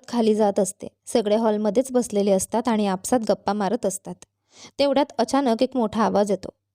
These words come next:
धडाम. सगळ्यांचे लक्ष लगेच पायऱ्यांकडे जाते. जिया जमिनीवर पडली होती,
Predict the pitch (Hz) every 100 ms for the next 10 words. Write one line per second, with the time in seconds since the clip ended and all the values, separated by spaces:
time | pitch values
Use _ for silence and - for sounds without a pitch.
0 | _ 202 208 226 202 180 185 _ _ _
1 | _ _ - 285 294 330 320 285 277 262
2 | 226 262 - 240 202 202 202 208 220 180
3 | - - _ _ - _ 226 233 220 220
4 | 214 240 269 269 247 185 214 214 - -